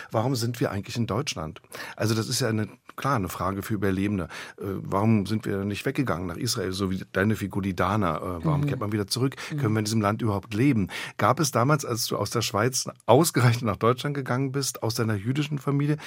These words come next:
Speaker 1: solche Fragen auch oder spielt das da gar keine Rolle? Warum ausgerechnet Deutschland?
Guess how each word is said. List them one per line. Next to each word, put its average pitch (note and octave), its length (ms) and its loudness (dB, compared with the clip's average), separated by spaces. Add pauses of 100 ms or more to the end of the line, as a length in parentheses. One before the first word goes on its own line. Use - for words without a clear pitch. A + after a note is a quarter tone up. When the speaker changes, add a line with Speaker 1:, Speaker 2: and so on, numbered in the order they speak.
(140)
Speaker 1:
solche A#2+ 320 0
Fragen A2 320 -2
auch B2+ 260 -6
oder C#3 140 -4
spielt A#2 240 -4
das G#2 120 -6
da F#2 100 -4
gar E2 160 -12
keine E2+ 220 -12
Rolle? - 260 -14 (1120)
Warum F#2 380 -6
ausgerechnet G#2+ 600 -2
Deutschland? F#2 520 -12